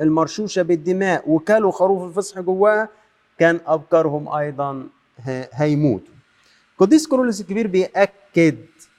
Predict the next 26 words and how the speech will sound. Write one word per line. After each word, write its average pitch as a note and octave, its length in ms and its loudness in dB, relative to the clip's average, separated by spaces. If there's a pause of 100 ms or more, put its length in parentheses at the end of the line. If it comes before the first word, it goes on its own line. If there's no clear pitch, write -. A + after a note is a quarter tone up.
هذا E3 360 2
المعنى، C#3+ 440 0
إنه C#3 320 -4
بنو E3+ 200 0
إسرائيل D#3+ 460 -2
ما D3 100 -2
كانوش F3+ 460 -2
أبرار. B2 360 -2 (640)
فبيقول: F#3+ 260 0
"لأن B3+ 340 2
الإسرائيليين F3+ 1000 -2
عاشوا F3+ 400 -4
مع D#3+ 200 -2
المصريين D3 580 -6
سنوات D3 640 -6
عديدة، C#3 640 -4 (580)
وأخذوا F#3 560 2
في F3+ 120 -2
الانزلاق D#3+ 1120 2
إلى D#3 240 2
كل A#3+ 380 0
نوع G3 300 -2
من D#3 160 -2
الخطية، D3+ 720 -2
واستمتعوا C#3+ 840 -2 (380)
باللذات C3 840 0